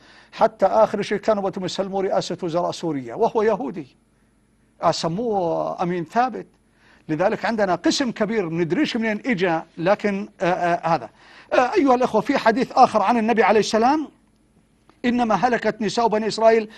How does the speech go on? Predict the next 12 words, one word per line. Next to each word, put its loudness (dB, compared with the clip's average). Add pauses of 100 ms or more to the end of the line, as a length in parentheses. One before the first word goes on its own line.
(140)
من -2
قبل 2
أرجلهن 2
الزنا". 0 (680)
وتهلك 2
نساء 4
هذه 4
الأمة -2
من -4
قبل -2
رؤوسهن -4
المكياج. 0